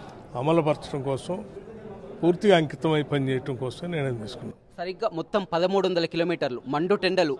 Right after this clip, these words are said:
Speaker 2: ఆదిలాబాద్ నుంచి మొదలుపెట్టుకొని ఖమ్మం వరకు తిరిగినప్పుడు ప్రజల నుంచి మీరు చాలా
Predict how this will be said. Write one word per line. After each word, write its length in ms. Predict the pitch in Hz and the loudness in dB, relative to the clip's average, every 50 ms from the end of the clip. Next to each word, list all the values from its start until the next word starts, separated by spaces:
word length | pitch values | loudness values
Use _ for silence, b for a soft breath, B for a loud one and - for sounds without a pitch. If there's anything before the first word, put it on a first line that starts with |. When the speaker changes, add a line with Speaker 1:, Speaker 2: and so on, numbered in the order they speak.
| - | 0
Speaker 2:
ఆదిలాబాద్ 560 | 127 120 143 165 170 185 185 185 170 175 170 151 | 0 2 2 4 6 6 6 8 8 6 4 4
నుంచి 180 | 160 156 165 | 0 -4 -4
మొదలుపెట్టుకొని 520 | 151 156 156 151 156 151 - - 165 170 185 | -4 -2 -2 -2 -4 -4 -2 -2 -2 -2 0
ఖమ్మం 340 | - 180 156 170 190 190 | 0 0 0 2 2 2
వరకు 260 | 185 180 180 185 - - | 2 2 0 0 -4 -4
తిరిగినప్పుడు 500 | 180 165 170 160 151 - - 156 202 262 B B B B - - | -2 0 0 0 0 -2 -2 -6 -6 -6 B B B B 0 0
ప్రజల 260 | 190 185 185 226 240 | 2 4 4 2 2
నుంచి 240 | 240 233 - 208 214 | 0 -4 -4 -4 -2
మీరు 180 | 214 196 220 220 - | 0 0 0 0 4
చాలా 340 | 190 165 185 196 196 185 | 4 6 6 6 6 4